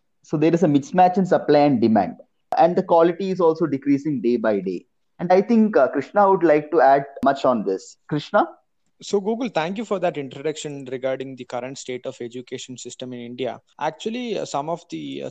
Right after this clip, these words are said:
Speaker 2: things that you're shedding some light upon is actually true. But I would like to have a very contrarian view on this. Because, see, India is a very huge country. We have around one point three billion people.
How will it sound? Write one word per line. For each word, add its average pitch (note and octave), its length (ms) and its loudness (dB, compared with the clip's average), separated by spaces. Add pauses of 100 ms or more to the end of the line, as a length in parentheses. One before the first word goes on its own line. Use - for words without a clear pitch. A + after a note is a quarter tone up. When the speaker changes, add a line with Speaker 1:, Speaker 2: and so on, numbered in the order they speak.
Speaker 2:
things C#3+ 180 -12
that C#3 200 -6
you're C3 240 -8
shedding C3+ 480 -12
some B2+ 200 -12
light B2 280 -6
upon C3+ 240 -10
is C#3+ 120 -12
actually F3+ 360 -8 (100)
true. C#3 160 -10 (200)
But F3 180 -4
I F3+ 80 -6
would G3 180 -6
like F#3 240 -8
to B3+ 100 -8
have G3 200 -4
a F#3+ 80 -6
very D3+ 320 -10 (120)
contrarian D3+ 840 -6 (180)
view E3 200 -8
on C3 200 -8
this. C3 320 -10 (500)
Because, - 420 -12
see, A3+ 160 -10
India D#3 280 -12
is D#3 140 -8
a D3+ 80 -6
very C3+ 260 -8
huge C#3 380 -18
country. B2+ 480 -16
We B2 80 -18
have B2+ 240 -8
around B2+ 340 -10 (380)
one B2+ 180 -14
point C3+ 300 -8
three C#3 160 -12
billion C3+ 400 -12
people. C#3+ 440 -12